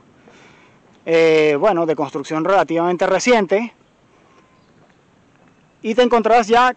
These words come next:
con una de las urbanizaciones de las afueras del pueblo de Lloret de Mar, del cual ya he hecho un vídeo concretamente,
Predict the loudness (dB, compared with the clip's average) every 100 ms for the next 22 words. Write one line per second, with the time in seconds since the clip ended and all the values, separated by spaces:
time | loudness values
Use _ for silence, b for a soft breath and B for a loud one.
0 | _ -2 -2 2 2 2 0 -2 -2 -2
1 | -4 -4 -4 0 0 0 -2 -4 -2 0
2 | 2 2 0 -2 -2 -2 -6 -8 -4 -2
3 | 0 0 -2 -2 -4 -4 -4 -4 -2 0
4 | 2 2 -2 B B B -10 -8 0 0
5 | 2 2 0 2 0 -2 -6 -8 -8 -8
6 | -4 -4 -2 -4 -4 -6 -8 -4 -2 -2
7 | -2 -2 -4